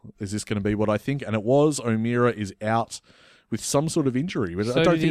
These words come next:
Speaker 1: they've
Speaker 2: injure himself at training, or
Speaker 1: No,
Speaker 2: can
Speaker 1: I,
Speaker 2: we
Speaker 1: I
Speaker 2: not
Speaker 1: don't
Speaker 2: know?
Speaker 1: I don't think they've really disclosed what
Speaker 2: Right.
Speaker 1: the injury was yet. So, um,
Speaker 2: Okay, not even listed as emergency.
Speaker 1: Yeah, so he's, he's well and truly out, O'Meara. So in comes Mira,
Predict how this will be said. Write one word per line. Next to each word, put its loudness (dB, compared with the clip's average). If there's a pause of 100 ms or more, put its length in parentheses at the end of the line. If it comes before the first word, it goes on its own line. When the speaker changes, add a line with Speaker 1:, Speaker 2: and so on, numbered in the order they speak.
Speaker 1:
they've 4
Speaker 2:
injure 0
himself -2
at -8
training, -4
or -2
Speaker 1:
No, 2
Speaker 2:
can 4
Speaker 1:
I, 0
Speaker 2:
we -
Speaker 1:
I 0
Speaker 2:
not 2
Speaker 1:
don't 2
Speaker 2:
know? -2 (200)
Speaker 1:
I 0
don't -2
think -4
they've 2
really 4
disclosed -4
what 0
Speaker 2:
Right. -2
Speaker 1:
the 0
injury 0
was -2
yet. -12 (100)
So, 0
um, -2 (100)
Speaker 2:
Okay, -2
not 0
even 2
listed -4
as -2
emergency. -2 (200)
Speaker 1:
Yeah, -2
so -2
he's, 0
he's -4
well 0
and -4
truly -2
out, -2
O'Meara. 0 (340)
So 2
in -2
comes -6
Mira, -4